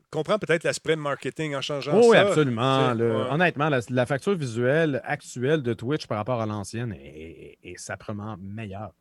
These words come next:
Speaker 1: Ouais.
Speaker 2: Tout à fait. J'ai hâte que Facebook, c'est même le nouveau Facebook. Tu sais, au début, t'es comme, ah, ouais,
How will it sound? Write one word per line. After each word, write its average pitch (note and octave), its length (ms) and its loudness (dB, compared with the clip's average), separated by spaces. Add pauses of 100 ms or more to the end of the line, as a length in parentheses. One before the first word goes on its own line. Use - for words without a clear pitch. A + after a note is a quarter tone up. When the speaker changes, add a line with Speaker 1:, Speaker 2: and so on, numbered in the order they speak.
(180)
Speaker 1:
Ouais. F2+ 80 -18 (400)
Speaker 2:
Tout C#3 100 -12 (100)
à G2+ 60 -12
fait. - 300 -14 (580)
J'ai A#2 220 -2
hâte D#3 240 4
que C3+ 160 -2
Facebook, B2+ 600 -2 (280)
c'est A3+ 140 2
même C#4+ 160 4
le C4+ 80 4
nouveau A3 180 0
Facebook. F3+ 460 2
Tu - 60 -14
sais, F#3 60 -2
au F#3 80 0
début, E3 200 -4
t'es D#3+ 100 -2
comme, C#3 160 -6
ah, D4+ 220 0
ouais, D#4 120 -2